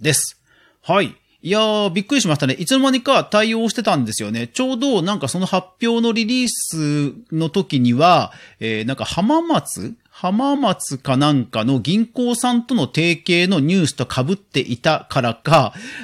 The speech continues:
なんかね、リリースがされてなかったんですよね。で、えー、先日見つけたのがこちらです。ハンドメイドマーケットプレイスクリーマ、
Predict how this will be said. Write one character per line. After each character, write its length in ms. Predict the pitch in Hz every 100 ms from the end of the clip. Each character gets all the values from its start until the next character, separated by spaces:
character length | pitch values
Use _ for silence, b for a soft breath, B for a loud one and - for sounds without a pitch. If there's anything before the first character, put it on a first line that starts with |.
| B
な 80 | 254
ん 40 |
か 120 | 185
ね、 180 | 156 143
リ 140 | 120
リ 120 | 175 226
ー 40 |
ス 100 | -
が 120 | 226
さ 100 | 226
れ 80 | 226
て 80 | 233
な 80 | 220
か 60 |
っ 60 | 214
た 100 | 113
ん 40 |
で 80 | 98
す 80 | 98
よ 60 |
ね。 220 | 95 107 - b b
で、 280 | 226 294 - _
え 120 | 165
ー、 20 | 143
先 240 | 175 165
日 320 | 156 147 196
見 140 | 139 131
つ 100 | -
け 100 | 127
た 80 | 117
の 80 |
が 160 | 135 170
こ 140 | -
ち 100 | 104
ら 100 | 104
で 120 | 95 151
す。 280 | - - _ _ - - - - b b b b
ハ 140 | - 226
ン 60 |
ド 80 | 233
メ 100 | 233
イ 40 |
ド 80 | 226
マ 100 | 220
ー 60 | 214
ケ 80 | 214
ッ 40 |
ト 120 | 214
プ 100 | 202
レ 100 | 202
イ 20 | 151
ス 140 | 151
ク 180 | - 156
リ 140 | 226
ー 20 |
マ、 180 | 160 98